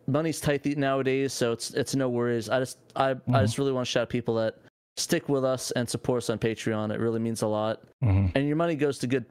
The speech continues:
Speaker 1: good causes, uh, for, for Shiro, of course.
Speaker 2: Yeah. Also, I
Speaker 1: I
Speaker 2: just
Speaker 1: mean
Speaker 2: need, I wanna reiterate that folks really need to join the Discord. If you've been, like, I don't know, maybe you haven't downloaded Discord or you're not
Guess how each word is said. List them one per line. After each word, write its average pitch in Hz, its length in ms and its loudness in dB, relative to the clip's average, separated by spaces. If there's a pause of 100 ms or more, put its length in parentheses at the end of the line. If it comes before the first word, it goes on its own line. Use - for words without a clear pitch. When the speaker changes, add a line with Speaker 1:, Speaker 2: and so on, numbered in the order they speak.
(120)
Speaker 1:
good 139 160 0
causes, 107 640 -2 (760)
uh, 113 120 4
for, 110 340 -2
for - 140 -2
Shiro, 107 380 -2
of 107 120 -8
course. - 460 -4 (140)
Speaker 2:
Yeah. 85 240 0 (580)
Also, 147 280 2
I 156 120 4
Speaker 1:
I 156 60 4
Speaker 2:
just 135 260 2
Speaker 1:
mean 135 160 2
Speaker 2:
need, 110 140 -6
I 123 80 6
wanna 135 240 4
reiterate 120 760 2 (120)
that 117 280 4 (600)
folks 131 300 2
really 135 320 4
need 127 160 4
to 113 80 4
join 113 240 4
the 107 60 4
Discord. 110 640 2
If 117 200 2
you've 117 180 4
been, 120 200 4
like, 101 340 2
I 104 100 2
don't 104 120 2
know, 85 300 2 (380)
maybe 110 300 2
you 107 420 4
haven't 107 280 4
downloaded 156 460 4
Discord 180 560 4
or 127 80 4
you're 110 120 4
not 107 200 2